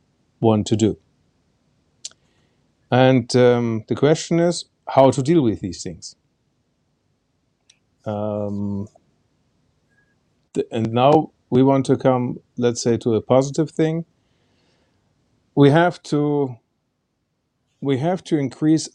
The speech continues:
our own consciousness, and we have to increase, it sounds spiritual, yes, I know, but we have to find a way to fulfill our dreams, to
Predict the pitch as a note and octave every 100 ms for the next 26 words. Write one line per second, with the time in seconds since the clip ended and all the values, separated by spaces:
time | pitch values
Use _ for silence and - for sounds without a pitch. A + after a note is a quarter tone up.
0 | - C3+ B2+ B2+ B2 - _ _ - -
1 | C#3+ D3 D3+ D#3 D3 - A#2+ - _ _
2 | _ _ _ _ _ _ _ _ - D3
3 | D#3 E3+ F3 D#3 D3+ D3+ D3 C3+ B2+ C3+
4 | D3 - C3+ A2+ - D#3 E3+ - _ _
5 | _ B2+ A#2 B2 C3+ B2+ - - - C#3
6 | - C#3 C3+ C3+ A2 A#2 B2+ - A#2 A#2+
7 | C#3+ - - A#2+ B2 G#2+ C#3 C#3 E3 -
8 | - C#3 - - C3+ C#3 D3 D3 - -
9 | _ - _ - A#2 A#2+ B2+ C#3+ D3+ -
10 | _ _ _ _ _ _ _ _ _ _
11 | _ - C#3+ C3 - A#2 - D3+ D#3 D#3
12 | C3 A#2+ A2 B2 D3 D#3 - A#2+